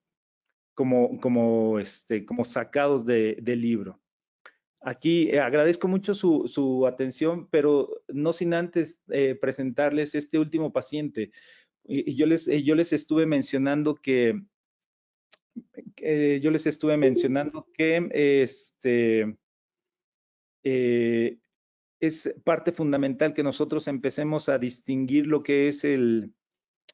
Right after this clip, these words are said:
lo que es el tratamiento, este, de ortodoncia con el tratamiento, eh, con la ayuda de otro especialista.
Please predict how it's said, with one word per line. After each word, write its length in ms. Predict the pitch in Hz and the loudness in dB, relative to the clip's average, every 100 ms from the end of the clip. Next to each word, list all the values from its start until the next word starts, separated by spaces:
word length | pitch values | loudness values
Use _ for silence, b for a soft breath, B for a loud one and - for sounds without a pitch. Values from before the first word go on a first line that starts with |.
| _ | _
lo 180 | 139 135 | 0 0
que 100 | 120 | 2
es 140 | 143 156 | 0 2
el 240 | 156 143 | 0 0
tratamiento, 1200 | 127 127 131 135 143 147 147 151 147 143 123 113 | -2 0 0 0 0 0 2 4 6 6 4 2
este, 1160 | 104 - - - - 113 110 110 107 104 95 _ _ _ _ _ _ | 0 -8 -18 -16 -4 -2 0 -2 -4 -6 -10 _ _ _ _ _ _
de 120 | - 139 | 0 2
ortodoncia 640 | 127 135 135 147 147 151 | 2 2 2 2 0 -2
con 200 | 135 123 | 0 0
el 180 | 117 117 | 0 0
tratamiento, 1080 | 123 120 127 135 143 143 151 147 147 147 - | -2 -2 -2 0 -2 0 2 4 4 2 -2
eh, 640 | 123 120 113 110 110 110 | -2 0 -2 -2 -4 -8
con 160 | - 120 | -4 0
la 80 | 120 | 0
ayuda 400 | 117 151 143 131 | 2 2 4 2
de 100 | 131 | 2
otro 180 | 131 | 0
especialista. 840 | 120 - 113 117 117 143 - 101 | -4 -6 -10 -6 -4 -4 -8 -14